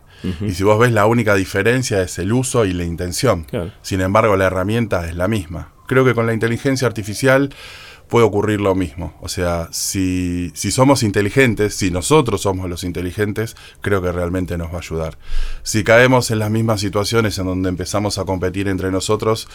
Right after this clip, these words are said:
Speaker 2: creo que también podría llegar a ser perjudicial. Espero que elijamos la parte de ser inteligentes.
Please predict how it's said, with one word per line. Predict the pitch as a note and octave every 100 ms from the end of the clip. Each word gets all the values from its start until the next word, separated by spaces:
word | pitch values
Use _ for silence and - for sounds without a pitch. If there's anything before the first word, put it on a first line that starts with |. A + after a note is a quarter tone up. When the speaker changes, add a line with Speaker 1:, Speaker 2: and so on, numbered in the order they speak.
| - -
Speaker 2:
creo | F#2+ F#2+
que | F2+
también | E2 F2+ F2+ F#2 F#2 F#2+ - -
podría | F2+ F2+ F#2
llegar | - F2 F2
a |
ser | E2+ F2+
perjudicial. | E2 E2 E2+ E2+ - D#2+ -
Espero | - - G#2 G#2+ A2
que | -
elijamos | E2+ D#2+ F2 F#2
la | E2 D#2+
parte | F2 F2
de | E2+
ser | - E2
inteligentes. | E2 D#2 D2+ D2 - - - - -